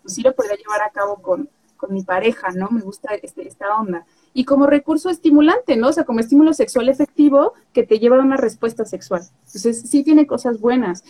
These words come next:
Y si volteamos a ver la porno feminista, que es más real, que es más, este, eh, estéticamente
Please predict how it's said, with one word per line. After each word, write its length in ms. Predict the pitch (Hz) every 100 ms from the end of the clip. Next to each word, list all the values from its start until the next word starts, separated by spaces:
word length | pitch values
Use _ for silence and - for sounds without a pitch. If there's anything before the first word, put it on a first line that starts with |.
| _ -
Y 80 |
si 80 | 196
volteamos 400 | 240 233 277 330
a 80 | 302
ver 100 | 247
la 120 | 254
porno 240 | 240 254 262
feminista, 480 | 240 202 202 - 214
que 100 | 220
es 80 | 226
más 140 | 226
real, 400 | 233 208 190 196 - _ _ _
que 160 | 220 208
es 120 | 226
más, 240 | 220 220
este, 560 | 240 - - 208 190 - _ _ _ -
eh, 340 | 202 196 190
estéticamente 1160 | 202 233 220 262 254 214 208 214 226 226 220